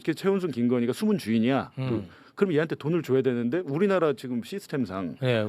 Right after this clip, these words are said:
Speaker 2: 다 드러나지.
Speaker 1: 돈 천만 원 주기도 힘들어요.
Speaker 2: 예,
Speaker 1: 빼가지고.
Speaker 2: 예.
Speaker 1: 그러면 어떤 방법이 있습니까? 돈을 캄보디아 회사를 보내는 거예요.
Speaker 2: 보내는 거예요.
Speaker 1: 일종의
Speaker 2: 아.
Speaker 1: 자회사로.
Speaker 2: 아.
Speaker 1: 하여튼 돈을 보냈어요, 실제로.
Speaker 2: 어.
Speaker 1: 근데 돈을 보냈는데,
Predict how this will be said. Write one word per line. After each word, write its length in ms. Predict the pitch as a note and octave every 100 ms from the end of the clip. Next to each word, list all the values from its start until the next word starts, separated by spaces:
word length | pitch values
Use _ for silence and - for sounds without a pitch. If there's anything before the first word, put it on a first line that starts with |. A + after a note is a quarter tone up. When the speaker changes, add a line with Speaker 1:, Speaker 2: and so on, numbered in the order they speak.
| -
Speaker 2:
다 120 | F3+
드러나지. 680 | - E3+ C3 G#2 G#2 G#2+ F2 C3 B2+ _
Speaker 1:
돈 180 | D3 G#3+
천만 300 | A#3 A3+ G#3
원 80 | E3+
주기도 260 | G3 G#3 G#3+
힘들어요. 400 | G3 A3 C3 D3+
Speaker 2:
예, 100 | C#3
Speaker 1:
빼가지고. 680 | C#3+ D3 G#2 F2+ A#2+ F#2+ A#2+
Speaker 2:
예. 320 | A2+ F#2+ E2+
Speaker 1:
그러면 240 | - G3+ A#2
어떤 220 | - C3+
방법이 300 | G2+ F2+ D#2
있습니까? 300 | - E2+ E2 -
돈을 440 | C3 D3 E3 A#3 - _ _
캄보디아 460 | - G#3+ G3+ D#3 A#2
회사를 280 | C3 C3+ -
보내는 340 | A2 D3 G#2+
거예요. 180 | D2+ F#2
Speaker 2:
보내는 200 | C#3+ D#3+
거예요. 160 | A2+ A2+
Speaker 1:
일종의 200 | A2+ G#2+
Speaker 2:
아. 20 |
Speaker 1:
자회사로. 460 | G#2+ C3 G#2+ E2+ A2+
Speaker 2:
아. 420 | B2 B2+ B2 A#2 A2
Speaker 1:
하여튼 280 | F#3+ F3 -
돈을 260 | D3 D#3+ C#3+
보냈어요, 440 | D3 F3+ - F#2
실제로. 380 | - F#3 A2 - _
Speaker 2:
어. 640 | C3 C3 C3 C3 B2+ B2+ A2
Speaker 1:
근데 140 | F3 -
돈을 240 | E3+ G3
보냈는데, 640 | - A#2+ B2 B2 C3+ A#2